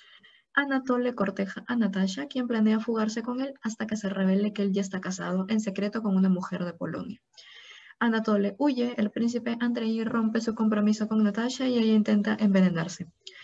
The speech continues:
Sin embargo, no tiene, no tiene efecto este envenenamiento, ella vive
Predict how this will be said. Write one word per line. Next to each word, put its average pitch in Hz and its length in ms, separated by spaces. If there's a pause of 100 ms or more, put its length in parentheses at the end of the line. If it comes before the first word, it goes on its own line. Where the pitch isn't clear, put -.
(420)
Sin 233 220
embargo, 226 420
no 220 320
tiene, 196 840 (180)
no 208 220
tiene 208 240
efecto 240 340
este 262 360
envenenamiento, 226 760
ella 214 320
vive 240 380